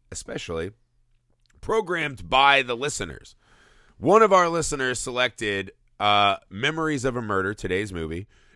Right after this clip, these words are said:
It went into the Tumblr, came out as a movie, uh, for this schedule.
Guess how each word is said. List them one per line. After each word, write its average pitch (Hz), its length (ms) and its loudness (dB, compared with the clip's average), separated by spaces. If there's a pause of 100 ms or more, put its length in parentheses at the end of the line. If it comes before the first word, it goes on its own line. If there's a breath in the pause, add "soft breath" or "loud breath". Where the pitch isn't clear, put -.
(100)
It 117 160 -2
went 131 260 -2
into 165 480 -6
the 151 120 -8
Tumblr, 113 680 -2 (1000)
came 151 300 4
out 127 320 8
as 110 160 0
a 117 40 0
movie, 110 540 2
uh, 95 420 4 (240)
for 101 260 0
this 92 220 -4
schedule. 73 580 -8